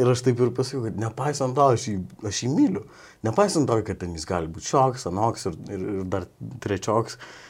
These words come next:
bet, e, nepaisant to. Bet aišku, gal čia yra toks būdas, žinai,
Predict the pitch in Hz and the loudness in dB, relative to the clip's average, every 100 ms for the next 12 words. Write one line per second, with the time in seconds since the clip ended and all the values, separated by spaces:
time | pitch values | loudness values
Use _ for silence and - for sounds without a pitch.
0 | - - 101 90 104 101 - 101 98 98 | -20 -14 -12 -2 0 0 0 2 4 0
1 | 98 - _ _ _ _ - 92 92 98 | -4 -10 _ _ _ _ -8 -6 0 0
2 | 95 101 95 90 80 _ _ _ _ _ | 0 -2 -2 -2 -4 _ _ _ _ _
3 | _ _ _ _ _ _ _ _ _ _ | _ _ _ _ _ _ _ _ _ _
4 | _ _ - 113 123 - 123 - - - | _ _ -6 0 0 0 -4 -6 -4 -2
5 | 139 185 - 202 190 190 156 127 117 156 | 0 -2 -2 0 0 0 0 -2 -4 0
6 | 160 151 139 139 147 | 2 0 0 0 2